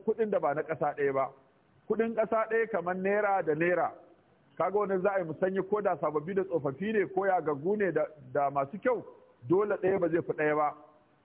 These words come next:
Ba za a zo ana cinikin kuɗin ƙasa ɗaya, amma a ce sabon kuɗi kuɗinsa kaza, tsohon kuɗi kuɗinsa kaza.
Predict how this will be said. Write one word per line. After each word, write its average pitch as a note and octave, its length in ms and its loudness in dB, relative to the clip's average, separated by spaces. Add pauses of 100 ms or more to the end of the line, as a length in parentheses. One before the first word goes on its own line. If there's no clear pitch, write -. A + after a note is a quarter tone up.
(120)
Ba C#3+ 80 0
za G3 120 4
a F#3+ 40 2
zo F3+ 100 0
ana F#3+ 200 2
cinikin E3 420 -4
kuɗin F#3 260 -4
ƙasa F#3 360 0
ɗaya, F#3 260 -2 (640)
amma D#3 320 0
a E3+ 40 0
ce F3 380 2
sabon F3+ 340 2
kuɗi F#3 280 -4
kuɗinsa G3 380 -2
kaza, D#3+ 340 0
tsohon F#3 280 0
kuɗi F3 220 -2
kuɗinsa F3+ 360 -2
kaza. A#2+ 300 -2